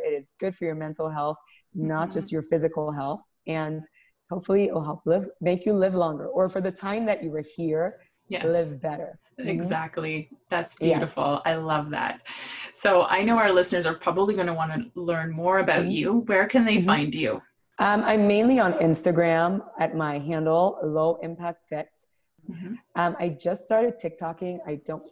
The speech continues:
Speaker 1: I don't know yet
Speaker 2: <laughs>
Speaker 1: if that is gonna, if that is gonna be a major space for me, but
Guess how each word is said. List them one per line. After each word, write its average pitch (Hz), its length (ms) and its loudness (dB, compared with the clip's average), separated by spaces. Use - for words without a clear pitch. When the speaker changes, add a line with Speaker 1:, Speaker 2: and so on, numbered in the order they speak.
Speaker 1:
I 156 80 -8
don't 175 260 -4
know 185 300 0
yet 185 360 2
Speaker 2:
<laughs> - 60 -4
Speaker 1:
if 180 200 0
that 180 220 0
is 185 100 -6
gonna, 226 300 -6
if 220 60 -8
that 208 160 -2
is 220 140 -4
gonna 214 240 -4
be 196 180 -6
a 190 40 -6
major 190 400 -6
space 180 400 -8
for 175 140 -6
me, 160 340 -8
but 165 300 -2